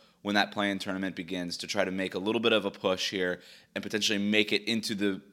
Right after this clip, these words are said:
the real postseason and end up in some sort of first-round series." Uh, coming up, we will t-, get to this Brian Windhorst sound, who claims that LeBron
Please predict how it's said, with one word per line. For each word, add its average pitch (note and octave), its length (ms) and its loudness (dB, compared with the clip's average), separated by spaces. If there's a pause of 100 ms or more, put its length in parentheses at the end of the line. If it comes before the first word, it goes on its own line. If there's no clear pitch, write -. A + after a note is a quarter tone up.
(200)
the G2 140 -2
real C#3+ 280 6
postseason F2+ 720 0 (360)
and G#2 120 4
end G#2+ 200 6
up G#2 160 6
in F#2+ 80 -4
some G2 200 0
sort F#2 220 -4
of E2+ 60 -6
first-round D#2 500 -8
series." - 520 -10 (640)
Uh, G#2 240 12
coming C#3+ 440 6
up, C3+ 320 10
we B2+ 100 0
will C3 200 4
t-, - 200 -14
get C3+ 220 4
to C#3 80 -2
this B2+ 160 0
Brian A#2+ 560 4
Windhorst A2+ 480 2
sound, A#2 320 4
who A2 80 0
claims A2+ 280 -4
that A2 140 0
LeBron G#2 640 2